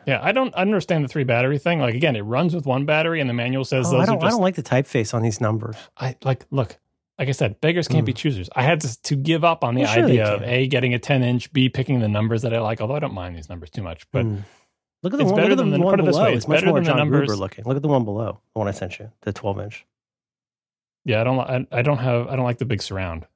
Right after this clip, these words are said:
Speaker 1: I don't really have
Speaker 2: Oh, to
Speaker 1: room
Speaker 2: the
Speaker 1: for
Speaker 2: Bizzell?
Speaker 1: that. Yeah, it's too big.
Speaker 2: Yeah, too big. Mm-hmm.
Speaker 1: Uh, yeah, the ones I really don't like are the ones with the numbers that are tilted. So, like, the ten is at a forty-five degree angle and the two is at a forty-five
Speaker 2: Talking
Speaker 1: degree
Speaker 2: about the
Speaker 1: angle.
Speaker 2: California dial,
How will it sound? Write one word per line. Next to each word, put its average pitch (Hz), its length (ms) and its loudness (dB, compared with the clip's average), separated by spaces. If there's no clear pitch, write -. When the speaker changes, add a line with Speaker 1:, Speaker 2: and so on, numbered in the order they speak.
Speaker 1:
I 107 80 -6
don't 101 140 0
really 98 140 -2
have 90 120 -2
Speaker 2:
Oh, 147 80 2
to 160 140 0
Speaker 1:
room 127 80 2
Speaker 2:
the 135 60 2
Speaker 1:
for 120 60 -2
Speaker 2:
Bizzell? 117 220 2
Speaker 1:
that. 82 200 -4
Yeah, 113 140 -2
it's 92 100 -6
too - 100 -2
big. 131 300 -2
Speaker 2:
Yeah, 104 220 -2
too 131 100 -4
big. 104 180 -6
Mm-hmm. 113 200 -6
Speaker 1:
Uh, 78 220 -12
yeah, 110 100 -4
the 113 120 -4
ones 208 200 2
I 135 40 2
really 123 260 0
don't 98 160 -4
like 90 240 -4
are 95 60 2
the 95 100 0
ones 95 180 0
with 95 120 -6
the - 80 -4
numbers 98 280 -2
that 92 120 -4
are 87 60 -4
tilted. 156 540 -4
So, 123 140 -2
like, 92 220 -2
the - 80 -10
ten 107 280 -2
is 98 120 -2
at 92 80 -4
a 92 40 -6
forty-five 98 420 -2
degree 104 260 -4
angle 104 260 -2
and 101 80 -2
the 90 60 -4
two 101 240 -4
is 98 100 -2
at 101 60 -2
a 92 40 -4
forty-five 101 340 -4
Speaker 2:
Talking 165 80 0
Speaker 1:
degree - 20 4
Speaker 2:
about 139 120 2
the 92 60 -2
Speaker 1:
angle. 107 140 0
Speaker 2:
California 113 380 0
dial, 135 340 0